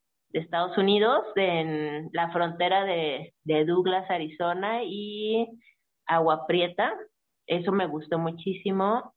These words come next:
eh, por el contenido más, pues, más social, más como del tema de los migrantes. Y, pues, no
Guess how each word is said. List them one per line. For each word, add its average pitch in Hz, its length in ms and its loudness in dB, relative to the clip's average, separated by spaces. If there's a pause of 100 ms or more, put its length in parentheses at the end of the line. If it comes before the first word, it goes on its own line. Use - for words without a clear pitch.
eh, 139 680 -4
por 151 160 2
el 147 100 -6
contenido 156 600 0
más, 170 580 -2 (560)
pues, 160 140 0
más 160 240 -2
social, 180 680 2
más 156 280 -4 (180)
como 147 640 0 (340)
del 147 240 -2
tema 170 300 0
de 165 100 -2
los 160 220 -4
migrantes. 185 840 0 (1000)
Y, 208 500 0
pues, 208 140 0
no 208 160 -2